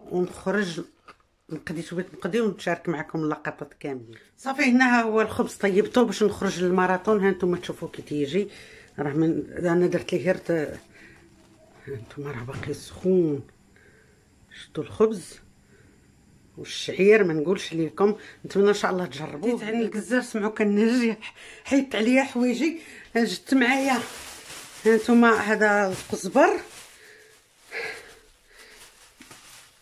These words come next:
الماراثون. صافي، جبت معايا القزبر، ما عرفتش واش غادي ن-،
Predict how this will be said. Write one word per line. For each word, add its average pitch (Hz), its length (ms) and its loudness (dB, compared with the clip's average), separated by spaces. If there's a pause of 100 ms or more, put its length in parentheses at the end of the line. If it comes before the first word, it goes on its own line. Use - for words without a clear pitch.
(360)
الماراثون. 240 800 6
صافي، - 520 -4 (600)
جبت 185 240 -8
معايا 254 200 4
القزبر، 269 380 2
ما 302 120 8
عرفتش 247 300 -2
واش - 140 -10
غادي 269 280 0
ن-، 240 340 6